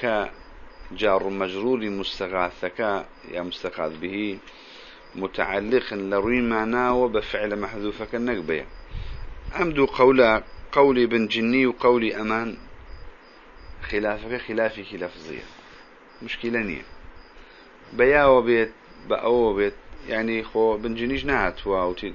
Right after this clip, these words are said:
متعلقا بيا و لبر أو يا معناه هي. تيتي شي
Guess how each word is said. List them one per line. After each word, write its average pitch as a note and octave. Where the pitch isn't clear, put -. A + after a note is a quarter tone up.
متعلقا G2
بيا F#2+
و F#2+
لبر G#2
أو A2
يا A2
معناه E2+
هي. D2
تيتي C3
شي C#3